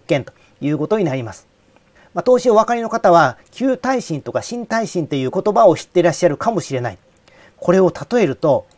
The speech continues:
いわゆるノーガード戦法と同じということですね。地震に対してはもうノーガード戦法で戦うというのがここのポートフォリオになります。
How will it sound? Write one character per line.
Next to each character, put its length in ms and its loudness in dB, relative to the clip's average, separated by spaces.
い 140 -8
わ 120 0
ゆ 80 -2
る 240 -6
ノ 260 -4
ー 20 -6
ガ 200 0
ー 20 -4
ド 100 -4
戦 320 -8
法 160 -8
と 180 -12
同 100 -8
じ 140 -12
と 80 -20
い 100 -10
う 80 -6
こ 120 -18
と 80 -18
で 80 -20
す 100 -16
ね。 200 -6
地 160 -6
震 200 -6
に 140 -4
対 180 -2
し 60 -12
て 100 -10
は 180 2
も 200 -6
う 20 -10
ノ 260 -2
ー 20 -4
ガ 160 2
ー 20 2
ド 100 -2
戦 280 -2
法 140 -4
で 80 2
戦 220 -6
う 80 0
と 60 -12
い 200 -2
う 80 0
の 120 -4
が 320 -2
こ 120 -8
こ 120 -4
の 100 0
ポ 180 -2
ー 20 -4
ト 120 -2
フ 100 -6
ォ 20 -6
リ 100 -6
オ 80 0
に 100 0
な 100 2
り 100 -4
ま 100 -8
す。 140 -20